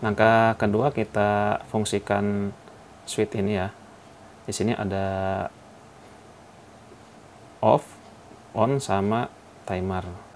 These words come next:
Posisiin ke seperti ini. Untuk dua strip ini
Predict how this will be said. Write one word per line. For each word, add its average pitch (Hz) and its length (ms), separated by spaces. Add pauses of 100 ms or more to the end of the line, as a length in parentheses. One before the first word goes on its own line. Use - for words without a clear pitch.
(240)
Posisiin - 480
ke 104 160 (2000)
seperti - 420
ini. 87 220 (1300)
Untuk 107 320
dua 98 240
strip - 400
ini 123 400